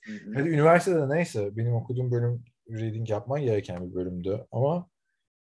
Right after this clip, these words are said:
Speaker 2: lisede falan hiç sevmediğim işti ya yani.
Speaker 1: Evet.
Speaker 2: Ne, ne yapıyoruz?
Speaker 1: Ee, şöyle yapalım. Bomba gibi gidelim. En sağlam division'lardan biriyle gidelim. A F C West olabilir.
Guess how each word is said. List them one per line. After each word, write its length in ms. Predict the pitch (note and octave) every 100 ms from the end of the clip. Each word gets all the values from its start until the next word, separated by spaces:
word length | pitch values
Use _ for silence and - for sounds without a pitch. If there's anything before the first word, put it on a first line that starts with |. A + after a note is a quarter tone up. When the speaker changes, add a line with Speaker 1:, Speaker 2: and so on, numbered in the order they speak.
| -
Speaker 2:
lisede 300 | G2+ A2 A2+
falan 240 | - G2+
hiç 180 | F2 -
sevmediğim 480 | - F#2+ F#2 F2 F2
işti 320 | E2+ - -
ya 160 | - B2 A#2 -
yani. 340 | - - - - - - - - -
Speaker 1:
Evet. 460 | F#3 F3+ - - - _ _ _ - -
Speaker 2:
Ne, 80 | B2+
ne 140 | C3+ C#3
yapıyoruz? 600 | D3+ B2+ A#2 A2+ A#2+ - _ _ _ -
Speaker 1:
Ee, 20 |
şöyle 300 | - G3 A#3+
yapalım. 320 | F#3+ C#3 A#2+
Bomba 320 | B2 D#3+ F3
gibi 200 | G#3 E3
gidelim. 380 | C3+ C#3 D3+ G3 -
En 160 | F#3
sağlam 480 | G3+ D#3 D#3+ F3 D3
division'lardan 680 | D3 D3+ D3 D3+ C#3+ D3+ C#3
biriyle 260 | C3+ C3+
gidelim. 340 | A2+ A2+ A2 - -
A 40 | D3+
F 160 | E3
C 220 | F3 - F#3
West 380 | D3+ G3 -
olabilir. 500 | D#3 C3+ A2 D#3 A#3